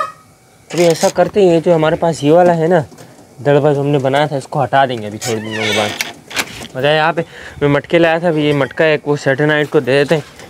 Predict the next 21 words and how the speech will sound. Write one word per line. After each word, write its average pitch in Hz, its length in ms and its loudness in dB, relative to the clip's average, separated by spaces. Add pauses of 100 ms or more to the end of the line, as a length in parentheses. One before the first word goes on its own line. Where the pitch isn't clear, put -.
कि - 60 -6
हमने 139 220 0
Saturnight 151 500 0
को 151 140 0
जो 131 80 -4
है 147 180 2
वो 139 340 2 (200)
नहीं 139 200 0
दिया 143 200 2
था। 151 140 -2
ये, 143 200 2 (1600)
ये 160 80 4
देखो 151 220 2
दोस्तों 156 320 0
हमारा 143 260 2
जो 160 120 -2
ये 156 200 2
नया 143 420 2
breeder 139 440 2
pair 147 260 0
था 147 240 -6